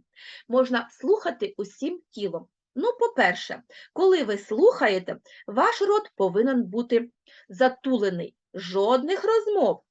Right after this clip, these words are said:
Ноги повинні стояти спокійно, не човгати, не переминатися з ноги на ногу. Руки при цьому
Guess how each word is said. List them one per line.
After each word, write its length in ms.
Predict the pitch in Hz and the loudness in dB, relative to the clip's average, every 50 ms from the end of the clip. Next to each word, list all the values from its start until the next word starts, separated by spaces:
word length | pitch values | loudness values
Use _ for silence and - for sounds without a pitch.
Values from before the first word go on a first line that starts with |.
| _ _ - | _ _ -12
Ноги 380 | 202 196 202 220 262 370 508 | -10 -6 -4 -2 0 0 -2
повинні 480 | 523 - 415 330 349 339 294 262 254 254 | -2 -2 -4 -4 -2 -4 -2 -2 -2 -2
стояти 540 | - - - 226 220 220 208 196 202 185 185 | -4 -4 -6 -2 0 0 -2 -2 -4 -8 -12
спокійно, 800 | - _ - 185 180 - _ - 269 302 269 214 180 151 - _ - - - - - _ | -12 _ -14 -14 -14 -14 _ -4 -2 0 0 -2 -2 -6 -8 _ -20 -20 -20 -20 -14 _
не 180 | 330 440 480 | 0 0 0
човгати, 720 | 480 - - - 254 226 196 175 - 180 - - - - - | 0 0 2 4 4 4 4 0 -4 -8 -8 -6 -10 -10 -6
не 140 | 294 392 415 | -4 -6 -2
переминатися 1000 | 403 392 403 381 381 370 339 359 349 339 359 330 262 240 233 - 185 - 202 190 | 0 2 2 4 4 2 2 0 0 0 2 2 2 2 0 -2 -2 0 0 0
з 60 | 190 | 0
ноги 340 | 196 196 208 214 196 214 202 | -2 -4 -6 -4 -2 -4 -2
на 140 | 190 185 190 | -2 -2 -4
ногу. 420 | 196 196 180 180 180 175 170 - _ - - - - - - | -2 -2 -2 -2 -4 -6 -10 -12 _ -20 -20 -20 -20 -10 -6
Руки 340 | - 247 311 427 508 - 523 523 - | -2 4 6 6 6 6 4 4 6
при 160 | 403 403 392 | 4 2 2
цьому 420 | - - 311 262 220 196 170 - | 2 2 2 4 4 2 -2 -8